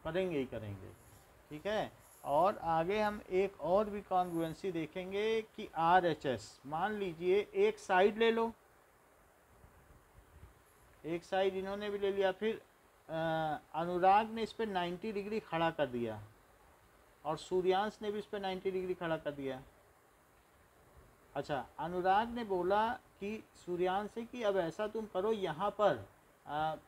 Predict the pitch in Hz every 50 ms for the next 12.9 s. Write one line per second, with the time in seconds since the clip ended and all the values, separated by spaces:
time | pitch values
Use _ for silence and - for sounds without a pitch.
0 | _ _ 151 151 160 170 170 165 185 208 208 208 196 208 208 - - 185 180 175
1 | - 214 202 - - 170 165 160 - 175 185 196 196 - - 220 208 190 180 -
2 | - 190 208 202 - - - - 247 240 - - - 196 175 170 - 180 165 165
3 | 156 - 151 135 - - 131 - - - 123 127 131 - - - - _ - -
4 | - - - - - - - - - - - 156 160 165 - 127 170 190 196 208
5 | 214 220 226 233 226 226 220 - 208 202 196 196 202 220 220 226 233 226 - -
6 | 214 220 214 - - 214 214 202 - 220 214 202 202 196 208 208 196 202 196 190
7 | 190 - 190 180 - 175 165 156 151 151 151 156 - - - - - - - -
8 | - - - - - - - _ _ - - - - - - - _ _ - 143
9 | 151 156 170 185 202 196 - 180 190 196 190 190 185 180 180 175 202 220 208 214
10 | 202 202 220 214 208 202 202 196 196 196 196 190 196 208 202 - - - _ _
11 | - - - - - - - - - 180 180 180 196 196 214 233 233 - - 247
12 | 233 226 247 - - 226 220 - - 214 202 185 175 185 180 175 175 170